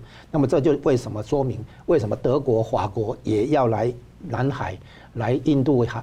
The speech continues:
印度洋或者来台湾海峡、东海这边来所谓自由航行。所以现在民主国家阵营这边是以自由航行为名义，但是其实就是明白一件事情：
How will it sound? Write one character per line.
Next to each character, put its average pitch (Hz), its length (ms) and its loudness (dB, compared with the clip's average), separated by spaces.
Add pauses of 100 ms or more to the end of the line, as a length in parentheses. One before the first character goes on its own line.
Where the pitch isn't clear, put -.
(120)
印 139 280 -2
度 131 160 2
洋 107 160 -2
或 131 140 -2
者 117 100 -2
来 110 140 -2
台 113 140 -2
湾 123 160 2
海 110 160 -4
峡、 104 160 -6
东 123 200 0
海 - 80 -2
这 135 120 -2
边 123 120 -2
来 104 160 -2 (220)
所 - 100 -8
谓 120 100 2
自 123 200 -2
由 104 100 -6
航 104 220 -8
行。 113 160 -10 (480)
所 185 100 0
以 160 60 4
现 214 200 2
在 196 220 4 (400)
民 160 220 2
主 143 140 2
国 135 180 2
家 156 160 2
阵 147 180 0
营 110 120 -2
这 131 100 2
边 135 160 -2
是 139 160 0
以 123 140 0
自 175 240 2
由 123 160 4
航 120 200 0
行 117 220 -4
为 110 140 0
名 107 200 -6
义， 120 160 -2 (460)
但 175 120 2
是 165 120 2
其 151 340 2
实 123 220 0
就 151 160 4
是 143 220 2
明 135 180 2
白 120 140 0
一 123 80 2
件 127 180 0
事 131 140 -2
情： 104 160 -10